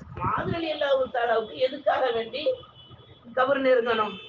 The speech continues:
இது ரசூலுல்லாஹ்ட்ட அடுத்த கேள்வி உங்களுக்கு யாரும் சஹாபாக்கள் கேட்கல,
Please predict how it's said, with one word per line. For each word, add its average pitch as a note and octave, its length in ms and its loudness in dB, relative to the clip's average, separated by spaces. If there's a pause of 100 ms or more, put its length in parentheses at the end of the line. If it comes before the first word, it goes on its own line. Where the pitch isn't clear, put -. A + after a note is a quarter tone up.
(800)
இது C4 140 2
ரசூலுல்லாஹ்ட்ட C#4+ 380 2
அடுத்த C#4 360 2
கேள்வி C4 300 0
உங்களுக்கு B3+ 280 0
யாரும் B3 340 2
சஹாபாக்கள் A#3+ 540 0
கேட்கல, B3 300 -2